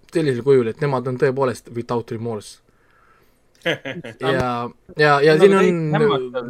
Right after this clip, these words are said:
Speaker 2: sest
Speaker 1: siin
Speaker 2: selle
Speaker 1: on
Speaker 2: filmi režissöörid ja stsenaristid ja kõik on nagu jumala kõvad tüübid.
Speaker 1: Ei no ongi, siin
Speaker 2: Muusik-,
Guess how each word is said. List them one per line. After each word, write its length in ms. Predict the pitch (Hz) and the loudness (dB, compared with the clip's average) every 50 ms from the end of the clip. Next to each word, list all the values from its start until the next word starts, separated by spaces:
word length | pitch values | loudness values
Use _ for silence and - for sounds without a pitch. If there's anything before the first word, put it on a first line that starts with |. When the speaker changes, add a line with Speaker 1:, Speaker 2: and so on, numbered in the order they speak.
| 113 | -12
Speaker 2:
sest 140 | - 135 - | -14 -6 2
Speaker 1:
siin 140 | - 202 156 | 2 4 6
Speaker 2:
selle 80 | 196 208 | 8 6
Speaker 1:
on 80 | 196 | 6
Speaker 2:
filmi 180 | 185 175 160 143 135 | 6 2 -2 -2 -2
režissöörid 600 | 156 175 160 170 - - _ - 135 131 135 120 131 | -2 -4 -4 -6 -10 -10 _ -10 -8 -8 -6 -6 -8
ja 40 | 123 | -8
stsenaristid 600 | - 143 135 139 143 151 175 175 - 147 135 117 | -8 -6 -4 -4 -2 -4 -4 -6 -6 -8 -6 -6
ja 80 | 117 113 | -6 -6
kõik 220 | 113 147 147 - 131 | -4 -6 -6 -6 -8
on 100 | 117 113 117 | -8 -8 -8
nagu 160 | 113 123 139 | -8 -8 -8
jumala 220 | 143 127 113 113 117 | -6 -6 -8 -6 -6
kõvad 220 | 143 143 120 107 - | -4 -4 -4 -6 -8
tüübid. 300 | 131 131 113 101 87 - - - | -12 -12 -10 -12 -14 -12 -4 0
Speaker 1:
Ei 80 | 151 | 2
no 120 | 165 175 180 233 | 4 6 6 8
ongi, 220 | 294 233 135 117 | 6 6 4 2
siin 140 | 147 185 175 | 2 4 4
Speaker 2:
Muusik-, 60 | 190 | 6